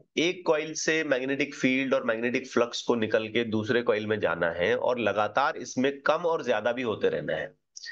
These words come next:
तो hysteresis में coercivity का एक factor आएगा, retentivity का factor आएगा,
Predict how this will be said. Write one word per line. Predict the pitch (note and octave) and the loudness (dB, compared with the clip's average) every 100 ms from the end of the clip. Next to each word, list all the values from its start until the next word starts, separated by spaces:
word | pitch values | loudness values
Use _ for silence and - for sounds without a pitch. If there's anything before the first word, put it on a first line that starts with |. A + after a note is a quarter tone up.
| - - _ _ _ _ _ _ _ _ - | -16 -18 _ _ _ _ _ _ _ _ 2
तो | D#3 | 2
hysteresis | C#3+ F3 F3 F3+ F#3 | 4 2 2 2 2
में | G3 | 2
coercivity | G3 F#3+ G3+ G3 G3+ G#3 G3+ | 2 4 4 2 0 0 2
का | F#3 | 2
एक | F3+ | 0
factor | - D3+ D3+ D3 | 0 -2 2 2
आएगा, | C3 C3 A#2+ A#2 G#2+ - - _ | 2 2 0 0 -2 -4 -12 _
retentivity | B2 D3 F3+ F3+ F#3+ F#3 F#3 | 0 2 0 0 -2 0 0
का | F3 | 0
factor | E3+ D3 - C3 | 0 -4 0 2
आएगा, | - - - G#2 - | 2 0 -2 -2 -6